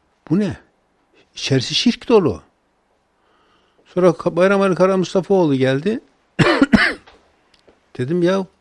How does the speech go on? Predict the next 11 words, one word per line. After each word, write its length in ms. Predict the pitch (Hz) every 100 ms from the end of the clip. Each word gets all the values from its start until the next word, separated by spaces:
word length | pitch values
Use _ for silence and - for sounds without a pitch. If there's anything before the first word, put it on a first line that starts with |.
| - -
sen 240 | - 147
de 100 | 185
bunların 280 | 170 139 131
yara-, 260 | 123 120 135
yazarlarındansın. 1000 | 139 131 127 123 127 131 165 165 123 113
Bu 100 | 208
ne?" 140 | 143
dedim. 260 | 107 131 165 _ _ _ _ _ _ _ _ _ _ -
Takım 260 | 156 160 160
yerler 300 | 156 180 160
gösterdim. 520 | 139 - 117 113